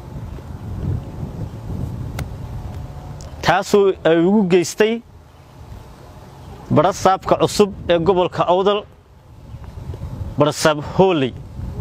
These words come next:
Waxa arrintaa iyo dagaalkaa uu saaka Boorma intuu ka soo duulay,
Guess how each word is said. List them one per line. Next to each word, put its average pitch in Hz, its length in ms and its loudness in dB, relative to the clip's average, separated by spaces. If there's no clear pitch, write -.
Waxa 208 240 4
arrintaa 185 600 2
iyo 190 140 6
dagaalkaa 185 680 4
uu 156 40 0
saaka 180 380 2
Boorma 185 360 4
intuu 196 260 -2
ka 214 100 2
soo 202 280 4
duulay, 185 460 4